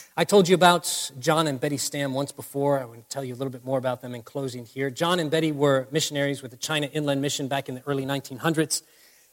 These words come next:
Uh, Betty came from a missionary family. Her parents were missionaries to China, so she grew up in that environment and had a burden for the Chinese people. Uh, John was a,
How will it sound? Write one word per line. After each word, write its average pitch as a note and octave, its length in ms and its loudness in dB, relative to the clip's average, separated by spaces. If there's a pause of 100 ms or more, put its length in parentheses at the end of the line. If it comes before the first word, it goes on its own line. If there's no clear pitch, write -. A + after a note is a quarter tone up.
Uh, C3 220 -2 (280)
Betty E3+ 480 6 (140)
came D#3 260 0
from D3 180 2
a C#3 60 0
missionary D3 400 2
family. E3 480 2
Her C3 380 -6
parents D3 480 -2
were C3 180 -2
missionaries C3+ 460 -4
to - 80 -16
China, C#3 360 -6
so C3+ 140 -12
she D3 180 -10
grew C3 260 -2
up C#3 180 -2 (360)
in C3+ 140 -4
that C3 240 -4
environment D3 720 0
and A#2+ 80 -20
had C#3 180 -4
a C3 40 -6
burden C3+ 320 -4
for C3+ 200 -4
the A#2+ 80 -8
Chinese C3 380 -10
people. C3+ 420 -2 (400)
Uh, C#3+ 200 4
John F#3 720 6
was D#3+ 560 4
a, D3+ 240 0